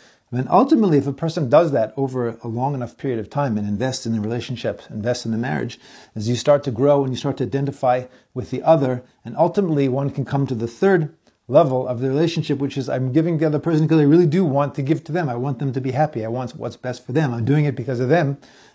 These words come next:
and not for myself. <clears throat> Okay, so really, this, that what they're teaching us is not that, you know, if you do things for the wrong reason, okay, what can you do? You're on a low level, but do it anyways. It's act-, it's actually, it's because you can't jump. You can't just suddenly become this great tzaddik where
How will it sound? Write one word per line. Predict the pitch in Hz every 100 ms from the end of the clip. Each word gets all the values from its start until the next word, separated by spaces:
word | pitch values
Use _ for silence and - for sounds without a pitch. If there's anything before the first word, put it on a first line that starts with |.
| -
and | 135
not | 127 -
for |
myself. | 120 113 - 92 - -
<clears throat> | - - _ _ _ _ _ 110
Okay, | 104 156
so | 160 156
really, | 139 208 190 127 - - -
this, | 135 -
that | 131 147
what | 151
they're | 131
teaching | - 226 202 170
us | 139
is | 185 165 127 - _ -
not | 180 196
that, | 170 -
you | 143
know, | 143 143
if | 135 -
you | 143
do | 190
things | 196 185 -
for |
the | 156
wrong | 160 165
reason, | 180 208 156 160 156
okay, | 151 - 180
what | 160 160
can | 175
you | 165
do? | 170 160 143 - _ _
You're | 127
on | 135
a |
low | 139 143
level, | 139 131 110 101 _ _
but | - 101
do | 139
it |
anyways. | 143 139 107 90 95 117 117
It's | 127
act-, | 175 160
it's | 156
actually, | 202 - 170
it's | 151
because | - 160 180 165
you | 160
can't | - 302 -
jump. | 113 175 107 - _ _ _ -
You |
can't | 131 240 240
just | 185
suddenly | 185 165 160
become | 135 139 143 139
this | 123
great | - 139
tzaddik | 139 139 131 127
where | 123 120